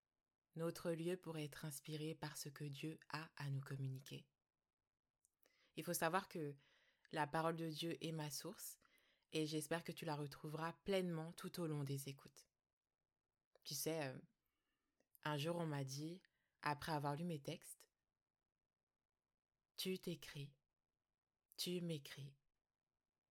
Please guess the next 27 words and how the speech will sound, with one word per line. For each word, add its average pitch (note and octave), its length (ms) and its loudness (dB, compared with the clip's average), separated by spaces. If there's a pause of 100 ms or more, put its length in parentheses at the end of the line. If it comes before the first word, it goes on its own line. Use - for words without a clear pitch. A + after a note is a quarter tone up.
(180)
tu F3 280 2
l'écris, E3+ 580 0 (1120)
tu D3+ 180 -4
nous D3 400 0
écris. » C3+ 340 -10 (960)
Et D#3 80 2
aujourd'hui, D3 440 0
euh, C#3 160 0 (720)
je - 120 -6
remercie D3 340 0
pleinement D#3+ 540 2
cette D3+ 280 -2
personne F3 520 0 (360)
d'avoir D3 300 0
su - 140 2
mettre D3+ 360 0
des C#3+ 220 2
mots D3 220 4
sur D#3 220 -4
le C#3+ 80 -2
message C#3+ 500 0
que D3 120 -4
je C#3 100 -2
souhaitais C#3 340 -4
te C#3 120 -6
transmettre C#3 680 -2
aujourd'hui. C3+ 480 -6